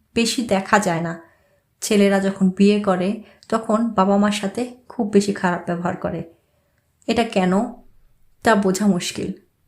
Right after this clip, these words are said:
কিছু কিছু সময় দেখা যায় বাবা মার কারণেও কিছু কিছু সম্পর্ক নষ্ট হয়ে যায়, কিন্তু এখানে এই ছেলের ব্যবহারটা, ছেলের যে কাজ করেছে তার মার জন্য, সেটা দেখে গর্বে বুক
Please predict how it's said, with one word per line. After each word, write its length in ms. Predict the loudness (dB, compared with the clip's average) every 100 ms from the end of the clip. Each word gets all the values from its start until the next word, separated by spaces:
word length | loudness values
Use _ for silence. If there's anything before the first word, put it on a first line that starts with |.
| -10
কিছু 220 | -6 -2
কিছু 220 | -2 -2
সময় 260 | 2 2 2
দেখা 280 | 0 -2 -2
যায় 320 | 0 0 0 2
বাবা 220 | 2 2
মার 220 | 0 0
কারণেও 400 | 0 0 2 0 -2 -6 -18 _
কিছু 200 | -10 -6
কিছু 180 | -6 -6
সম্পর্ক 500 | 0 0 2 -2 0
নষ্ট 520 | 0 0 0 0 -4
হয়ে 240 | -4 -4 -2
যায়, 200 | -4 -4 -12 _
কিন্তু 420 | -2 -2 -2 -6 -8 -16 -4
এখানে 400 | -2 0 -2 -2 -6 -2
এই 100 | -2
ছেলের 400 | 0 0 0 0
ব্যবহারটা, 720 | 0 0 0 -2 -2 -6 -10 -10 _ _
ছেলের 400 | -2 2 2 0 -4 -16 -20 -20 _ -4
যে 200 | 0 2 2 0 -8 _ _ 0
কাজ 300 | 2 2 0
করেছে 340 | 0 0 -2
তার 160 | -2 -2
মার 200 | 0 -2
জন্য, 420 | -4 -4 -2 -2
সেটা 280 | -4 -4 -2
দেখে 300 | -2 -4 -4 -6
গর্বে 420 | -4 -2 0 0
বুক 180 | 0